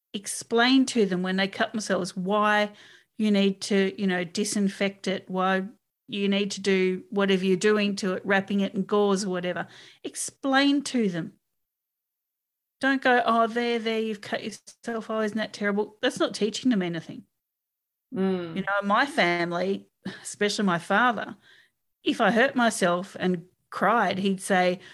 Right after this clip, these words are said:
Speaker 1: "Stop crying or I'll give you something to cry about." Well, that's not teaching me anything about life. That's telling me to withhold my feelings.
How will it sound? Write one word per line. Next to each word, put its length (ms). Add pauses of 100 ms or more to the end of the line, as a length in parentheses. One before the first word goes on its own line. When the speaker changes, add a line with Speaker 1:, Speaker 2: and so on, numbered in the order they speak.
(100)
Speaker 1:
"Stop 400
crying 400
or 80
I'll 80
give 220
you 60
something 340
to 80
cry 300
about." 340 (800)
Well, 120
that's 120
not 160
teaching 360
me 120
anything 320
about 260
life. 300
That's 220
telling 300
me 120
to 60
withhold 420
my 100
feelings. 640